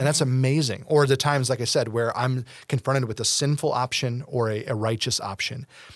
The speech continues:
Speaker 1: And the Spirit just screams in my ear, "We are working on this." <laughs> You know, like, you've been praying about this. You know, it could be, y-, like, when I started praying for patience,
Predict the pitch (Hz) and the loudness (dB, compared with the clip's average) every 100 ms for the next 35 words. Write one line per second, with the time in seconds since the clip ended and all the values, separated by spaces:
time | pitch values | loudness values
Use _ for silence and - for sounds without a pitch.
0 | - 131 117 - 139 127 127 113 - _ | 0 2 2 2 2 2 0 -6 -8 _
1 | - - - 151 135 107 107 104 117 98 | -2 -2 2 2 2 0 -4 -6 -6 -8
2 | - - - - 120 151 185 139 117 143 | -12 -20 -20 -12 0 4 4 4 4 4
3 | 170 151 120 98 104 98 - - 135 170 | 4 2 0 0 -2 0 0 0 2 4
4 | 151 - 214 180 165 147 190 190 151 131 | 2 0 -2 2 4 6 4 4 2 4
5 | 170 185 208 196 196 196 180 180 165 143 | 6 6 6 6 6 4 2 4 2 2
6 | 147 147 127 - - - - - 170 - | 0 0 0 -2 -14 -20 -20 -10 -8 -8
7 | - - 147 147 160 156 165 - - 151 | -10 -8 0 2 4 4 4 0 0 0
8 | 123 139 131 123 - 117 - 101 - | 2 0 2 -2 -2 -2 -2 -4 -8